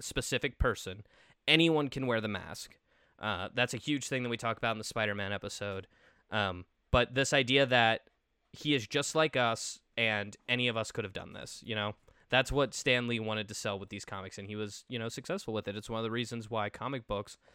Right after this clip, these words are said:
still have a life today. And it was these, uh, real characters and real situations that would actually walk us into our next era of comic books,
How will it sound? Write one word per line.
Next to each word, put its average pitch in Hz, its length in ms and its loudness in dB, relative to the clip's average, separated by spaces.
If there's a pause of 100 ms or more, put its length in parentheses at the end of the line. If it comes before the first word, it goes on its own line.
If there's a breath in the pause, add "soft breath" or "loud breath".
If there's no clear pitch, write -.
(120 soft breath)
still - 220 0
have 110 100 -2
a - 20 -4
life 110 240 0
today. 113 440 -2 (300 soft breath)
And 123 80 -2
it 135 40 2
was 131 160 -2
these, 127 280 0
uh, 107 460 4
real 143 240 4
characters 123 600 0
and 107 160 -4
real 131 200 0
situations 117 920 -4 (240 soft breath)
that 113 80 2
would 110 100 2
actually 127 320 2
walk 107 260 2
us 113 100 -8
into 113 140 -4
our 123 120 0
next 190 280 -4
era 101 260 -2
of 90 220 -8
comic - 380 -14
books, - 400 -8